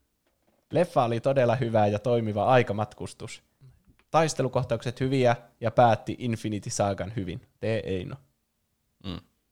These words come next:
Speaker 1: Kyllä.
Speaker 2: Si-, siinä Allu Allun kommentissa oli myös se alku, mikä jäi nyt ihan huomioimatta,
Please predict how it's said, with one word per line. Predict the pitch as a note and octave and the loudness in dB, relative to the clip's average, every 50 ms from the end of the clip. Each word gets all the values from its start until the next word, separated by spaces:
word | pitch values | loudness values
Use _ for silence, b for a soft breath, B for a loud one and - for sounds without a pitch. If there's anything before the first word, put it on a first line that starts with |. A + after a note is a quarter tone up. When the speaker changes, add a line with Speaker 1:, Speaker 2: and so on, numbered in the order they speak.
| _ _ _ _ _ _ _ _ _ _ _ _ _ | _ _ _ _ _ _ _ _ _ _ _ _ _
Speaker 1:
Kyllä. | - A#2+ G#2+ F#2+ - | -8 -6 -6 -6 -6
Speaker 2:
Si-, | - - | -4 -2
siinä | A#2 C#3+ C#3+ C#3 | 0 2 2 4
Allu | D3 E3+ C3+ A2+ | 4 4 4 4
Allun | F2+ G#2 G2 F#2 | 4 4 2 0
kommentissa | F2+ G2 F#2 F#2 F2+ - - - G2+ | -2 -2 -2 -2 -4 -4 -2 -2 0
oli | G2 | 0
myös | G2+ G2+ F#2+ - | 0 0 0 -2
se | - - | 0 2
alku, | B2+ A2+ F2 F2 F#2 | 2 2 2 0 -4
mikä | F2+ - - F2+ F2 | -8 -6 -6 -4 -4
jäi | F#2 E2+ F2 F2+ | -2 -4 -4 -6
nyt | F2+ F2+ - - | -8 -10 -10 -8
ihan | G2 F#2+ E2+ F2+ | -8 -6 -4 -4
huomioimatta, | F#2+ E2+ D#2+ E2+ - D#2+ D#2+ D2+ - - - - | -4 -4 -4 -6 -8 -8 -10 -12 -14 -16 -18 -18